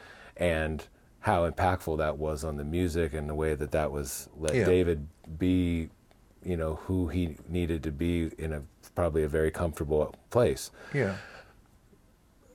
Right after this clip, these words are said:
Speaker 1: You just walking into a club and saying, "Let's make a record," essentially, with this band, and,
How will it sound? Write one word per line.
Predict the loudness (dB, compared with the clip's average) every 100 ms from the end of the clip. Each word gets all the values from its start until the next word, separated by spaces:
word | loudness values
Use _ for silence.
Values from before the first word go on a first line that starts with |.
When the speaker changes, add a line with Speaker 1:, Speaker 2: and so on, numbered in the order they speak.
| -6
Speaker 1:
You | 0 4 4
just | 4 2 6
walking | 6 6 4
into | 2 2 0
a |
club | 4 4 6
and | 4
saying, | 2 2
"Let's | 2 0
make | 0 0
a | 0
record," | 0 0 -2 -2
essentially, | -2 -2 -2 0 0
with | 0 -2
this | -2 0
band, | 2 4 4 2
and, | 0